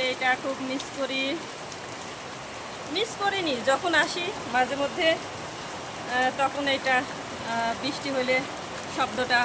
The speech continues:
পাওয়া হয়, ভালো লাগে। এই যে বললাম না অনেক জোরে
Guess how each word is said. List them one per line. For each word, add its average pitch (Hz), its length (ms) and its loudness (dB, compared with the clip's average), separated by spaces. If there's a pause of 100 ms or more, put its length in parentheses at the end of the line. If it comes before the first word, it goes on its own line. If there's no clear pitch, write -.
(540)
পাওয়া 247 260 6
হয়, 240 240 4
ভালো 220 160 4 (100)
লাগে। 185 220 0 (4000)
এই 285 140 12
যে 269 80 12 (100)
বললাম 302 320 10
না 359 60 12 (100)
অনেক 330 160 10 (100)
জোরে 349 180 10